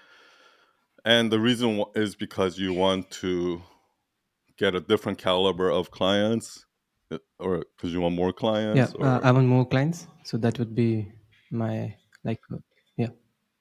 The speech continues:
Speaker 1: More clients. How are you getting clients
Speaker 2: Currently
Speaker 1: now?
Speaker 2: by, mostly by referrals. Some would, someone would see my work and then they would reach out to me, like, "We have following requirements."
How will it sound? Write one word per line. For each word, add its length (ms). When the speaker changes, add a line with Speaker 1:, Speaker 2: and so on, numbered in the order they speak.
Speaker 1:
More 160
clients. 580
How 220
are 60
you 80
getting 200
clients 200
Speaker 2:
Currently 120
Speaker 1:
now? 40
Speaker 2:
by, 460
mostly 340
by 220
referrals. 540
Some 180
would, 220
someone 340
would 120
see 180
my 160
work 280
and 520
then 240
they 80
would 160
reach 160
out 140
to 80
me, 100
like, 280
"We 120
have 240
following 300
requirements." 520